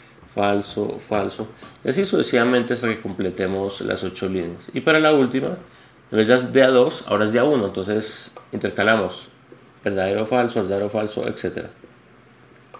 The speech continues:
Muy bien, ahí tenemos las ocho combinaciones posibles. Ahora tenemos que empezar a desglosar cada una de estas cosas.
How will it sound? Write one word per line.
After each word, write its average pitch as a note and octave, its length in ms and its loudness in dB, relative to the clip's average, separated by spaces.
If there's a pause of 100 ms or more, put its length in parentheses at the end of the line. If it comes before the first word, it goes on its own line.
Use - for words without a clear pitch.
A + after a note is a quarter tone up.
(580)
Muy D3 80 2
bien, G#3 120 10
ahí G3 60 4
tenemos F3 300 0
las - 340 0
ocho D#3 300 0
combinaciones B2+ 500 0
posibles. B2+ 720 -2
Ahora C3+ 440 10
tenemos B2 340 -2
que - 80 -4
empezar C3 460 2
a C3 80 6
desglosar A#2 480 0
cada B2 260 8
una B2 140 2
de B2 80 2
estas B2 220 -4
cosas. A#2+ 440 0